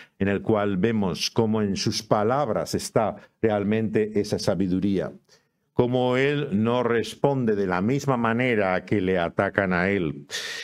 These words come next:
Y así, eh, tiene la Escritura enseñanza acerca de ello. Vamos a ver otro proverbio, capítulo veinticinco. Proverbios, capítulo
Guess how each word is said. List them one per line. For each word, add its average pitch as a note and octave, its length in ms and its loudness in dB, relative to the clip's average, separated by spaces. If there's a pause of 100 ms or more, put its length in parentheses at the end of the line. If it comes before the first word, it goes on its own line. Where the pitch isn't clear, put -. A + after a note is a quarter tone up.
Y G#2+ 100 4
así, A2 560 0
eh, F#2 500 0
tiene A2 220 0
la G#2 120 0
Escritura G#2+ 580 0
enseñanza G#2 560 0
acerca G2 360 0
de G2 140 2
ello. E2 180 0
Vamos A#2 240 -2
a A2+ 100 2
ver G#2+ 280 -2 (140)
otro G#2+ 440 2
proverbio, F#2 520 0
capítulo A2+ 440 0
veinticinco. G#2+ 840 -2 (2750)
Proverbios, G#2+ 960 0 (1500)
capítulo G#2+ 600 0